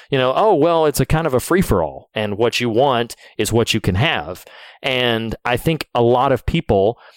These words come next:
in a, in tremendously horrific ways with bodies left and right, uh, in its wake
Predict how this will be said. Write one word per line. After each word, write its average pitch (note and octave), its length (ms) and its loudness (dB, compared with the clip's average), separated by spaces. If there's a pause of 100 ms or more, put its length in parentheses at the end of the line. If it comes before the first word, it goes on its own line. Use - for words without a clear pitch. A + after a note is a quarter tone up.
(120)
in A#2 140 0
a, A#2 60 0
in G#2+ 220 -6
tremendously C#3 540 0
horrific A2+ 500 0
ways A2 440 2
with G#2 340 0 (300)
bodies A2+ 360 0
left A2+ 280 0
and G#2 120 0
right, A2+ 460 -2 (140)
uh, G#2 260 0
in A2+ 160 -4
its G2 160 -6
wake A#2 420 2